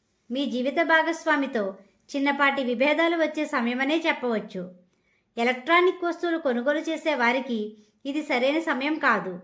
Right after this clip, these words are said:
వాహన ప్రయాణాలు చేసేవారు తగిన జాగ్రత్తలు తీసుకోవాల్సిన సమయం. స్నేహితులలో సమయాన్ని గడుపుతారు.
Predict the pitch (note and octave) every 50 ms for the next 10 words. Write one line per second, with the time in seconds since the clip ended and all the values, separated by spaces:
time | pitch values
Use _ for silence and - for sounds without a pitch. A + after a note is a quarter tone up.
0 | - _ _ _ _ _ _ _ _ _ - A#3 A#3+ A#3 C4+ C#4+ D#4+ E4 E4+ F4
1 | E4+ E4+ E4+ F4 E4+ F4+ F4+ F4+ F4 E4+ E4+ E4 D#4+ E4 D#4+ D4+ C4+ C#4 B3 A3+
2 | G#3+ G3+ F#3+ G3 - - _ _ _ _ - C#4 C4+ C#4 C#4 C4+ G3+ A#3+ A#3 A#3
3 | A#3+ C4 C#4 C#4 E4+ E4+ E4 - D#4 C#4+ C#4+ C#4+ - D#4 D4+ D4+ D4 C#4+ C#4 D4
4 | D#4 E4+ E4 F4 D#4+ B3 A3+ G#3 F3+ - - - - _ _ _ _ _ _ _
5 | _ _ _ - - - C4+ C4 C4 C4+ D4+ D#4 D#4+ E4+ D#4 C#4 C4 A#3 G3 F3+
6 | - - - - _ _ - C4 A#3+ A#3+ B3+ C4+ D4+ D#4+ F4 D4 D4 C4 C4 C4+
7 | C4 - B3+ G#3+ F#3+ F3+ F3+